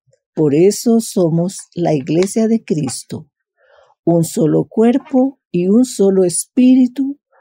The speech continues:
con una organización única, bajo la orientación e iluminación del Espíritu Santo. Asimismo,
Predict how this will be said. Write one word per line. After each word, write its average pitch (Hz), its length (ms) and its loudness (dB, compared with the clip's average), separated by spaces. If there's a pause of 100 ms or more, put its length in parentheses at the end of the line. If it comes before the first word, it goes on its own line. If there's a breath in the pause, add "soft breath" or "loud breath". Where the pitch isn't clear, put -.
(120)
con 185 200 2
una 208 280 4
organización 185 1000 0
única, 247 680 0 (880)
bajo 165 400 0
la 151 120 2
orientación 190 1200 0 (680)
e 214 140 4
iluminación 220 1500 2
del 180 300 -2
Espíritu 160 880 -4
Santo. 143 500 -8 (2750 loud breath)
Asimismo, 226 1000 2